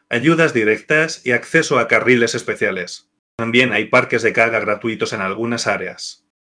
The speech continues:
Esto hace que comprar un coche eléctrico sea más atractivo.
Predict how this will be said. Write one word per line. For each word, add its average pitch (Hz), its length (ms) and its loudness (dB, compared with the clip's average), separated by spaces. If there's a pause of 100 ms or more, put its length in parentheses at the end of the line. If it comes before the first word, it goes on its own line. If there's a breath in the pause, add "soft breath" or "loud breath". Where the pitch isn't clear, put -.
Esto 175 380 4
hace 120 200 4
que 117 120 -2
comprar 123 420 0
un 113 120 -4
coche 120 300 0
eléctrico 107 500 -2
sea 139 200 2
más 123 260 -2
atractivo. 104 720 -4